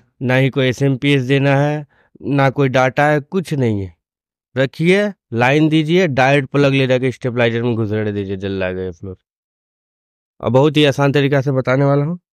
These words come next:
तो इसको आप अच्छे से समझिएगा। सबसे पहले हम क्या किए हैं, यहाँ दुकान जाएंगे और एक इंच by दो इंच का स्क्वायर पाइप लेके आएंगे।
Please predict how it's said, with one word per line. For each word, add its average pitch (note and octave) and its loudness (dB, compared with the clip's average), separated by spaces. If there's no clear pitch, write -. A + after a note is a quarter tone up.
तो A#2+ -2
इसको A2+ -2
आप A#2+ 0
अच्छे B2+ 0
से B2+ -4
समझिएगा। C3 2
सबसे C#3 -2
पहले C#3+ 0
हम C#3 2
क्या C#3 0
किए C#3+ 2
हैं, F3+ -2
यहाँ B2+ 2
दुकान B2+ 0
जाएंगे C#3+ 2
और B2 0
एक C3+ 0
इंच C#3 2
by C3+ 0
दो C3 0
इंच C3 2
का F#3 -2
स्क्वायर B2+ 0
पाइप A2+ -2
लेके G#2 -2
आएंगे। G2 -4